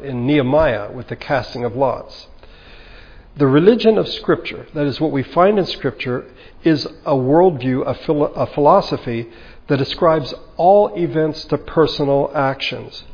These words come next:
not impersonal forces. Okay. So these events are, in fact,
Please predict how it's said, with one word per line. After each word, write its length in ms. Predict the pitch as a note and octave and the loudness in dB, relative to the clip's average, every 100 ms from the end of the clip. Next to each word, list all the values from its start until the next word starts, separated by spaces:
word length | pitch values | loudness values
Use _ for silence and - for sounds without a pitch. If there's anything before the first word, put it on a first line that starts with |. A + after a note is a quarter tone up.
| - | -14
not 420 | C3+ D3+ E3 - - | -2 0 0 -4 -6
impersonal 840 | D#3 D3+ - G#3 - D#3 C#3+ C#3 - - | -4 -6 -6 -6 -4 -6 -6 -8 -10 -6
forces. 720 | C#3+ C3+ - - - - - _ _ _ _ _ _ _ _ - _ - | -4 -4 -10 -18 -20 -20 -20 _ _ _ _ _ _ _ _ -20 _ -20
Okay. 180 | - - - - - - - - - - - - - - - - - _ - _ _ _ _ | -20 -20 -20 -20 -20 -20 -20 -20 -20 -20 -20 -20 -20 -20 -20 -20 -20 _ -20 _ _ _ _
So 200 | - F#3 | 2 4
these 280 | F3+ G#3 - | 4 2 0
events 480 | D#3+ F3+ G3 F3+ - - - | 2 6 6 4 -4 -14 0
are, 420 | D#3 D#3+ E3 D#3+ | 6 8 6 4
in 160 | E3+ D#3+ | -2 -2
fact, 440 | - E3 - - | 4 4 4 -4